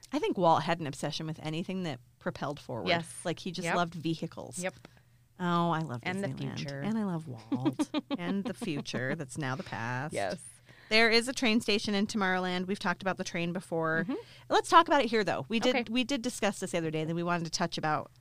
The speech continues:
Speaker 1: the Tomorrowland station.
Speaker 2: Sure.
Speaker 1: So,
Speaker 2: Oh, yes.
Speaker 1: yes.
Speaker 2: <laughs>
Speaker 1: So the train is awesome. And there's, we mentioned there are four stations, Main Street, New Orleans Square, Toontown, and then Tomorrowland is the last station
Speaker 2: Mm-hmm.
Speaker 1: before you circle back into Main Street.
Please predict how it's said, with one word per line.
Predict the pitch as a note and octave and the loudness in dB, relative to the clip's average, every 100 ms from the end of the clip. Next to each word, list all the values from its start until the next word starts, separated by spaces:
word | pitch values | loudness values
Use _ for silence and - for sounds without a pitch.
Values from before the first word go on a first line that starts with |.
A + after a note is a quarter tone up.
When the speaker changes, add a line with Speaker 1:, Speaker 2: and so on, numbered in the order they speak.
| - | -6
Speaker 1:
the | G3+ - - | -4 -4 -6
Tomorrowland | G3 E3+ D3+ D3 D3+ | -2 0 0 -2 -4
station. | - C#3 - C#3+ - | -6 -6 -6 -8 -8
Speaker 2:
Sure. | - A3 G#3+ - _ _ | -4 -4 -4 -10 _ _
Speaker 1:
So, | - E4 C#4+ C#4 | 6 10 12 10
Speaker 2:
Oh, | |
yes. | C4 F#3+ G3 C#3 | 6 2 0 -2
Speaker 1:
yes. | G#3 C3+ - - C#4 | -2 -2 -2 2 4
Speaker 2:
<laughs> | B3 B3 | 6 8
Speaker 1:
So | C#4 C4+ B3 A#3 - - | 10 10 10 8 4 -4
the | C#4 | -6
train | - F4 G#4 | 0 2 2
is | F#4+ E3 | 2 2
awesome. | D#3+ - G3 B3 _ _ | 0 -2 -4 -4 _ _
And | - F#3+ F#3+ | 0 2 4
there's, | F#3 F#3 | 2 2
we | G#3+ | 0
mentioned | A3 G#3+ G#3+ | 2 2 0
there | F#3+ E3+ | 2 4
are | G#3 | 4
four | - G#3 A#3 | 2 -2 0
stations, | - C#3 - E3 G3 F#3+ | 0 -2 -2 -2 -4 -2
Main | F3+ F#3+ | 0 0
Street, | - G#3+ G3+ G#3+ - _ G#3 | -2 0 0 0 -6 _ -2
New | G3 | 2
Orleans | F#3+ G3 G#3+ | 2 2 -2
Square, | - F3+ D#3+ D#3+ - | -2 0 2 0 -2
Toontown, | A#3 A3+ A3+ G3+ G3 G3 | 0 0 0 0 0 -2
and | F#3 E3+ | -2 -2
then | E3 | -2
Tomorrowland | - E3+ D#3 D3+ D#3 D#3 | -4 -4 -4 -4 -4 -6
is | D#3 | -6
the | D3 | -6
last | D3 - | -6 -4
station | F3 F3 F3+ F3+ | -6 -2 0 0
Speaker 2:
Mm-hmm. | F4+ - _ _ | -4 -8 _ _
Speaker 1:
before | G#3 A#3+ G#3+ | -2 2 2
you | G3 | 2
circle | G3 E3+ E3 | 0 -2 0
back | D#3 D#3+ | -2 -2
into | D#3+ E3 | -6 -6
Main | D#3 B2+ | -4 -6
Street. | - - A#2 | -6 -8 -8